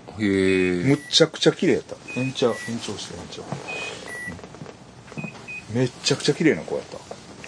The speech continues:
Speaker 2: なんか、
Speaker 1: ほうほう。
Speaker 2: うん、うん。
Speaker 1: まだやっぱ地方によって、
Speaker 2: なんかちょっと違うような気するな、
Speaker 1: うん。
Speaker 2: フィリピンはな。うん。いろいろから来たっていう人初めて会ったけど、へえと思って。
Speaker 1: うん。
Speaker 2: うん。うん。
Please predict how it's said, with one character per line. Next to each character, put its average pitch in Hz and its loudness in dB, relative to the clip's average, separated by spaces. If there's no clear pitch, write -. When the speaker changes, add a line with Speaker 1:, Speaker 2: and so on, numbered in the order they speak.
Speaker 2:
な 107 2
ん 98 4
か、 82 -2
Speaker 1:
ほ 82 -10
う - -
ほ - -
う。 - -6
Speaker 2:
う 80 -6
ん、 90 -4
う - -2
ん。 80 -6
Speaker 1:
ま 104 0
だ 95 0
や 92 0
っ 104 -4
ぱ 101 -4
地 - 0
方 131 4
に 82 0
よ 92 2
っ - -8
て、 78 -4
Speaker 2:
な 120 4
ん 160 4
か 139 8
ち - 0
ょ - 2
っ - -6
と 113 -2
違 - 4
う 131 8
よ 113 4
う 101 2
な 82 -6
気 82 -10
す - -14
る 90 -4
な、 117 4
Speaker 1:
う 82 -2
ん。 - -4
Speaker 2:
フ 78 2
ィ 107 4
リ 87 -4
ピ 80 -8
ン 73 -8
は 73 -8
な。 120 0
う 104 -2
ん。 80 -4
い 165 4
ろ 226 8
い 202 8
ろ 165 8
か - 4
ら 107 6
来 - -10
た 113 6
っ - -6
て - -8
い - -4
う - -2
人 101 -4
初 151 4
め 107 0
て - -4
会 78 2
っ - 0
た - 0
け 87 -2
ど、 67 -2
へ - 0
え 135 6
と 104 -4
思 69 -12
っ - -16
て。 - -14
Speaker 1:
う 98 -2
ん。 - 2
Speaker 2:
う 95 0
ん。 90 0
う 87 2
ん。 82 0